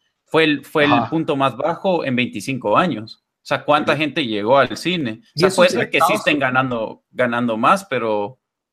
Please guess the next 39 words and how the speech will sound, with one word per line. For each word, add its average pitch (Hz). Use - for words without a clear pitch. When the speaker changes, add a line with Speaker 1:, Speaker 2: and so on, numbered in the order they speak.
Speaker 3:
¿Y 135
eso 151
es 196
de 196
Speaker 2:
Obviamente. 285
Speaker 3:
Estados 180
Unidos, 196
Dani? 214
Speaker 2:
Yo, 156
yo 160
te 226
estoy 220
hablando 214
Chicago 160
Tribune 143
en 175
Estados 151
Unidos. 117
Years 165
of 170
Box 165
Office 147
Drops, -
pero 135
aún 147
así, 208
o 117
sea, 127
bajó 139
del 160
dos 123
mil 160
dieciséis, 202
pero 131
aún 165
así 190
es 156
the 156
thir-, 143